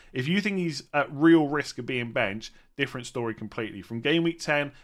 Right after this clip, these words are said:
fair enough, move him on to someone else, someone like Saka, for example,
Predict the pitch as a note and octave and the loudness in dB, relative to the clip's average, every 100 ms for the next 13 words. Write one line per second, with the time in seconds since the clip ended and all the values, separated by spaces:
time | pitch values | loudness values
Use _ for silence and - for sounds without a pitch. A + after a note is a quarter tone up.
0 | _ - C#3+ C3+ B2+ A#2+ - B2+ C#3 B2+ | _ 0 2 2 0 -2 -4 -6 -4 -4
1 | B2+ A#2+ - A#2+ A#2+ A#2+ A#2 - A#2+ A#2 | -6 -8 -8 -8 -4 -2 -2 -6 -8 -6
2 | A2+ - C3+ B2 A#2+ - A#2 G#2+ B2+ B2 | -8 -8 -10 -8 -10 -10 -12 -10 -8 -6
3 | A#2 B2 | -2 -2